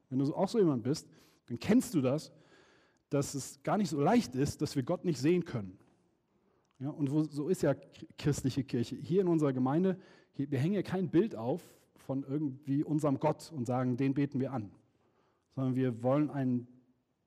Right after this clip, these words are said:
Gott anbeten, den wir eben nicht sehen. Aber da drin steckt ja die Herausforderung. Und Gott hat damals gesagt, "Ihr sollt euch keine Bildnisse machen und die irgendwie anbeten und denen dienen." Aber Gott hat dieses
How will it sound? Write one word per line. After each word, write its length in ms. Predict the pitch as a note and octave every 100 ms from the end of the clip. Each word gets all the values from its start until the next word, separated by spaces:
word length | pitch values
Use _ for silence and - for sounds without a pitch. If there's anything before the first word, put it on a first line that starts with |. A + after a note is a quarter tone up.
| _ _ -
Gott 200 | C#3+ C3
anbeten, 440 | C3 B2 C3 B2
den 200 | B2 A#2+
wir 80 | B2+
eben 140 | A#2+
nicht 140 | E3+ -
sehen. 320 | B2+ G2+ F2+ - _ _ _ _ _ _ _ _ _ _
Aber 120 | C3
da 100 | C#3
drin 220 | C3+ G3
steckt 260 | A3 G3 F#3
ja 60 | D#3
die 120 | D3
Herausforderung. 840 | C#3+ C3+ C#3+ - G#2+ G2+ G#2+ A#2 - _ _ _ _ _ _ _ _ _ _ _ _
Und 120 | B2+
Gott 160 | D3+ F3+
hat 140 | E3+
damals 240 | D3+ C#3+ -
gesagt, 280 | C#3 B2+
"Ihr 60 | B2+
sollt 180 | B2 A#2+
euch 80 | -
keine 280 | - F#3
Bildnisse 480 | F3+ F3 F#3 C#3 -
machen 240 | A#2 A2+ A#2
und 140 | A2+
die 60 | C3+
irgendwie 260 | C#3+ D#3
anbeten 440 | D#3 E3 C#3 C3+ B2+
und 120 | B2
denen 200 | C3+ B2
dienen." 380 | C#3 G#2 G2 - _ _ _ _ - _ _ _ _ _ _ _ _ _ _ _ _ _ -
Aber 200 | C#3 C3+
Gott 180 | E3
hat 180 | D3+ C3+
dieses 500 | C3+ C3 B2+ - -